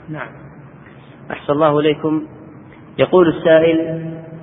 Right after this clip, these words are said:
Speaker 2: كيف نوفق بين ارتجاف الملائكة عند سماع كلام الله؟
Speaker 1: ها؟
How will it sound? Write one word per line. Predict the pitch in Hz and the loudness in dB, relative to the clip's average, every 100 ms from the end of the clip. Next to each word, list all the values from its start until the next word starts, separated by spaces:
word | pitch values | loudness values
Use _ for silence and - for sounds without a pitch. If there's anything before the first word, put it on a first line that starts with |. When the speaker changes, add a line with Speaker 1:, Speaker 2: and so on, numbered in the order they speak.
| - | -2
Speaker 2:
كيف | 175 180 175 | 2 4 4
نوفق | 151 156 160 165 160 - - - - - - | 4 2 2 0 0 -2 -12 -14 -16 -18 -6
بين | 120 151 156 | 0 2 2
ارتجاف | 143 147 127 151 143 | 0 -2 2 4 4
الملائكة | 143 131 139 151 143 139 127 | 0 0 2 2 2 -2 -2
عند | 135 131 123 | 0 -2 -2
سماع | 131 143 131 | -2 0 0
كلام | 123 135 139 135 | 0 -2 -2 -2
الله؟ | 127 123 139 143 | -2 -2 0 0
Speaker 1:
ها؟ | 139 147 175 220 | -4 -8 -8 -8